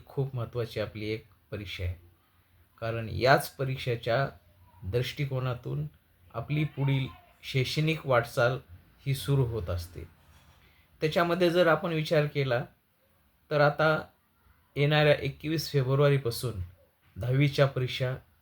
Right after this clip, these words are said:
चालू होत आहेत आणि शेवट सतरा मार्च या ठिकाणी परीक्षेचा शेवट आहे. ज्यावेळेस आता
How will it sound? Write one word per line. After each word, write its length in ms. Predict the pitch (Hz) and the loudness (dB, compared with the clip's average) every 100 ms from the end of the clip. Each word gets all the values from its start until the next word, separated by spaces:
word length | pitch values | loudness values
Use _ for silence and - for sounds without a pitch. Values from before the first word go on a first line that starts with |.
| _ _ - | _ _ -4
चालू 280 | 110 139 | 0 2
होत 240 | 123 117 117 | 2 0 -4
आहेत 280 | 104 101 90 - _ _ _ _ _ _ _ - | -6 -8 -10 -16 _ _ _ _ _ _ _ -10
आणि 220 | 101 107 | -8 -6
शेवट 440 | - 139 143 143 - - - - - - | 0 4 4 4 0 -16 -20 -20 -20 -12
सतरा 360 | - 135 143 143 | -8 -2 2 4
मार्च 400 | 131 123 117 - - - - | 4 0 -2 -10 -14 -18 -8
या 120 | 123 120 | -4 -4
ठिकाणी 460 | - 120 117 120 - - - - - - - 127 | -6 -8 -6 -6 -10 -16 -20 -20 -20 -20 -12 -6
परीक्षेचा 440 | 123 - 104 110 | -6 -4 -6 -6
शेवट 440 | - 92 80 82 - | -6 -4 -4 -4 -8
आहे. 1120 | - - _ - - - - - - - 95 | -20 -20 _ -20 -20 -20 -20 -20 -20 -14 -2
ज्यावेळेस 480 | 135 139 170 175 175 | 6 6 6 4 2
आता 380 | 160 170 170 | 0 2 2